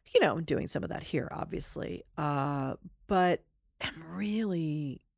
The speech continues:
kind of terrified about that too. Uh, like, like, I'm really trying to figure out what I wanna write about next in a book and stuff. And part of me wants to write fiction. I started writing a story this morning. I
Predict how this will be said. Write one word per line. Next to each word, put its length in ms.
kind 320
of 120
terrified 760
about 320
that 280
too. 480
Uh, 520
like, 380
like, 120
I'm 160
really 180
trying 200
to 60
figure 180
out 80
what 140
I 40
wanna 200
write 200
about 240
next 300
in 100
a 40
book 380
and 160
stuff. 460
And 540
part 180
of 60
me 60
wants 220
to 80
write 180
fiction. 480
I 60
started 280
writing 340
a 40
story 400
this 220
morning. 380
I 580